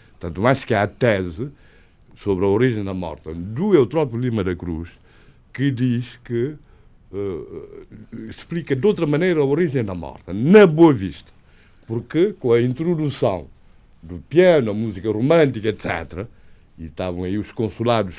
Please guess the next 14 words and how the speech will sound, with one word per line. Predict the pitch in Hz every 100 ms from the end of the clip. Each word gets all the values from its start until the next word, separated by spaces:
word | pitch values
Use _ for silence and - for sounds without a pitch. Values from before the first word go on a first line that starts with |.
| -
todos, | - 110 92 90 127 - - - - -
assim | 117 - - 170 165
é | 147
que | 139
a | 123
morna | 139 143 139
terá | - 147 147 156
penetrado, | - 127 110 90 71 65 80
e |
não | 98 113
por | 95 110
via | 101 113 123 120 117 - -
popular, | - 110 143 143
mas | 131 127 -